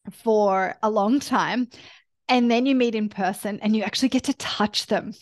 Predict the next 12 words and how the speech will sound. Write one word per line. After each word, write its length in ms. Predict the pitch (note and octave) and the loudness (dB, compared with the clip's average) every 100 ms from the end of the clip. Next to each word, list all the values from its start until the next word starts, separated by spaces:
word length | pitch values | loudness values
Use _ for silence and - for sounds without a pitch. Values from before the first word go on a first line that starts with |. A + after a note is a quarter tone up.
| - _ _ _ - | -20 _ _ _ -2
Like, 200 | A#3 A#3 | -2 2
they're 160 | A#3+ A3 | 2 2
real 680 | G3+ C4 D4 A3+ A3 A#3 A#3 | 2 2 4 4 4 0 0
in 240 | C4+ B3+ | 2 2
real 340 | A3 D4+ D#4 D#4+ | 4 6 6 4
life. 460 | C4+ G#3+ F#3 F#3 - | 4 2 2 -2 -4
I 120 | - | 0
remember 420 | A3+ A3 G#3+ G#3 | 2 2 -2 -4
feeling 560 | A3+ - G3+ F#3+ F#3 F3+ - | -6 -2 -4 -2 -6 -8 -2
like 300 | F#3 F#3+ - | 0 0 -2
that 260 | F3 E3+ | -2 -2
when 500 | G3+ F#3+ F3+ F3+ F#3+ | -2 0 2 0 -2